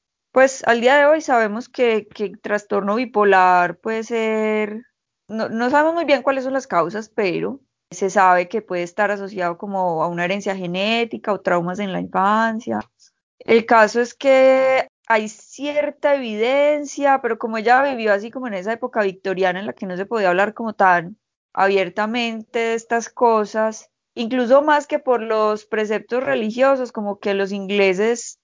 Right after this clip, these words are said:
victorianos como que observaban unas costumbres súper rígidas, pues como unas etiquetas sociales súper estrictas.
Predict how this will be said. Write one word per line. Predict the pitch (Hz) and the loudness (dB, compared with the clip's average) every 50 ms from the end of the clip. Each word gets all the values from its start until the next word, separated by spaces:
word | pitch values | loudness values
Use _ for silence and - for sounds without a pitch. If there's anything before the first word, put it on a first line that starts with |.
| _ _ _ _ _ | _ _ _ _ _
victorianos | - 220 226 214 - - 208 196 202 196 185 180 175 175 185 190 202 226 226 - _ _ _ _ _ _ _ _ _ | -4 -4 -4 -2 0 0 0 2 4 4 4 4 4 2 -2 -6 -8 -8 -10 -12 _ _ _ _ _ _ _ _ _
como | - 220 214 208 | -8 -6 -6 -6
que | - 233 214 202 - - | -2 0 0 0 0 0
observaban | 214 214 - - - 208 208 196 190 208 202 196 202 202 | -2 -2 -2 -2 -2 -2 -2 0 2 2 4 4 2 0
unas | 233 233 240 240 233 - | -2 -6 -8 -8 -10 -12
costumbres | _ - 226 202 - _ _ 220 214 202 190 180 208 214 | _ -10 -10 -10 -12 _ _ -10 -10 -8 -6 -8 -6 -8
súper | 233 214 202 196 190 | -6 -6 -6 -6 -4
rígidas, | 190 190 190 180 185 - - - - - - - _ _ _ _ _ _ _ | -4 -6 -6 -8 -8 -12 -12 -12 -14 -16 -20 -20 _ _ _ _ _ _ _
pues | 220 220 214 - | -10 -10 -10 -8
como | - 208 196 196 | -10 -8 -6 -4
unas | 185 196 202 240 | -4 0 0 0
etiquetas | 240 226 214 185 - - 190 180 185 190 202 | 0 0 -2 -8 -4 -4 -4 -2 -2 -4 -4
sociales | 220 226 208 202 196 190 180 175 170 175 185 202 208 - - | -4 -6 -4 0 2 2 4 4 2 0 -2 -2 -6 -10 -12
súper | - 220 - _ 190 190 175 180 | -12 -12 -8 _ -4 -2 -2 -2
estrictas. | 170 175 - - 240 254 240 - _ _ 220 214 214 - _ | -4 -6 -10 -8 -6 -6 -6 -8 _ _ -4 -4 -4 -6 _